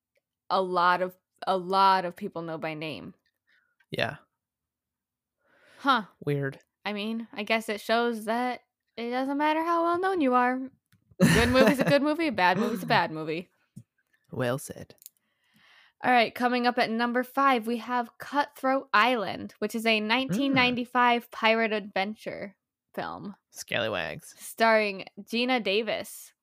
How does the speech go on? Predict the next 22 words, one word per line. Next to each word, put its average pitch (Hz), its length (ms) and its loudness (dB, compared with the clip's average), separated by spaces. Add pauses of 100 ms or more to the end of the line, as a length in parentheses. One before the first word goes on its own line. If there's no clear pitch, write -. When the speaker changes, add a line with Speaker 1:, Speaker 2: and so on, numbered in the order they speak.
(520)
Speaker 1:
I 320 200 2
think 320 220 -4
it's 262 120 -4
a 202 40 -4
cool 196 380 -2 (300)
movie 185 540 -4 (120)
title, 151 460 -4 (160)
personally. 180 640 -10 (920)
Speaker 2:
Yeah. 190 200 4 (460)
It's - 100 -4
like 175 160 4
Cutthroat 165 440 0
Kitchen, 135 500 -4 (300)
but 127 220 0
on 127 140 -2
a 127 40 -8
tropical 131 480 -4
resort. 117 460 -4 (160)
Speaker 1:
<laughs> 302 60 0 (1500)
Anyway, 247 440 4
this 262 260 0
movie, 254 380 4